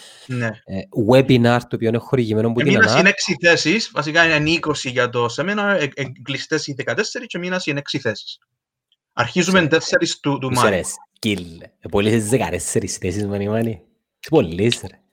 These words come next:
Speaker 2: <laughs>
Speaker 1: Γιατί
Speaker 2: Ο Γιάννος
Speaker 1: μόνο
Speaker 2: ο,
Speaker 1: που, που
Speaker 2: ο
Speaker 1: γιατί
Speaker 2: Γιάννος
Speaker 1: μόνο
Speaker 2: ο
Speaker 1: που,
Speaker 2: Χρυσ-,
Speaker 1: τίποτα.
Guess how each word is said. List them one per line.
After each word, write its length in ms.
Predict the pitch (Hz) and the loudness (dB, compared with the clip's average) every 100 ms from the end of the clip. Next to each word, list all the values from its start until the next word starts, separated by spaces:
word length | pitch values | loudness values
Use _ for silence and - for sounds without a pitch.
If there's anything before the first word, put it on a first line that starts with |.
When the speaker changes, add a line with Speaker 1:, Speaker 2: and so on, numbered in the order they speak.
| - | 0
Speaker 2:
<laughs> 680 | - 139 - 139 - 117 95 - 127 - - - 123 | 4 4 6 2 4 0 0 -6 -10 -10 -12 -8 2
Speaker 1:
Γιατί 80 | 120 | 4
Speaker 2:
Ο 40 | |
Γιάννος 340 | 110 113 123 147 | 6 6 4 6
Speaker 1:
μόνο 80 | 170 | 4
Speaker 2:
ο, 20 | |
Speaker 1:
που, 240 | 160 113 107 _ - | 2 -10 -12 _ -10
που 80 | 123 | 4
Speaker 2:
ο 60 | |
Speaker 1:
γιατί 60 | 113 | 6
Speaker 2:
Γιάννος 340 | - 123 143 | 6 6 4
Speaker 1:
μόνο 120 | 147 131 | 4 2
Speaker 2:
ο 20 | |
Speaker 1:
που, 60 | |
Speaker 2:
Χρυσ-, 240 | 143 156 127 | 0 -2 -2
Speaker 1:
τίποτα. 300 | 131 113 | -4 -6